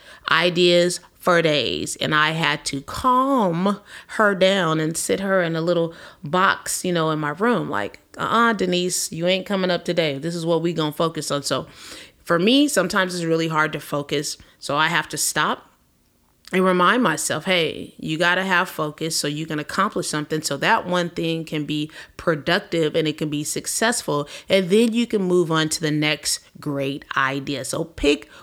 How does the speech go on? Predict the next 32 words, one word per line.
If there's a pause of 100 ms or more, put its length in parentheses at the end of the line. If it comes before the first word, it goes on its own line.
(120)
one
thing
to
focus
on
for
the
rest (140)
of
the
year. (460)
Whatever
it
is,
if
it's
important (240)
and
that's
the
thing
that
you
wanna
focus
on, (300)
then
yes, (220)
focus
on
that
one